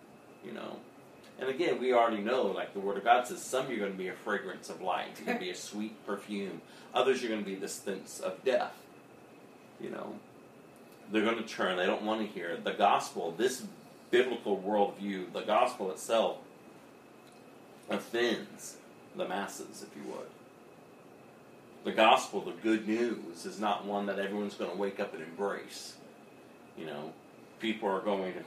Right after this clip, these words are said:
want to cling to their old ways. But in saying that, we have the same message,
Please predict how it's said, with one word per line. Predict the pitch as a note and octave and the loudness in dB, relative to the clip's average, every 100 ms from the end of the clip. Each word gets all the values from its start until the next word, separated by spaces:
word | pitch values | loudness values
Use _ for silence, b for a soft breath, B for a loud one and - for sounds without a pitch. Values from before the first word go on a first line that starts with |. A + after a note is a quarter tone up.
| - | -10
want | A2 - - | -4 -4 -4
to | G#2 - - | -14 -14 -6
cling | B2 A#2+ G#2 F#2 F2 - | -2 0 -2 -2 -8 -12
to | G#2 | -10
their | F2+ F2+ | -4 -2
old | D#2+ F2 E2+ E2+ | -2 -2 -4 -4
ways. | F#2 - - - - - - - - - - - - - - - - - - - | -4 -4 -10 -16 -18 -20 -20 -20 -20 -20 -20 -20 -20 -20 -20 -20 -20 -20 -20 0
But | G#2 | 0
in | F#2+ | 0
saying | F#2+ C#3 B2+ A2 F2+ | 0 4 4 4 0
that, | D#2+ D#2 - - - - | -6 -6 -10 -16 -20 -10
we | F2+ | -8
have | - A2 G2+ F#2 - - | 2 6 6 6 -2 -16
the | - | -12
same | - E2+ D#2+ D#2 | -6 -4 -4 -6
message, | D2 - - - | -10 -8 -8 -8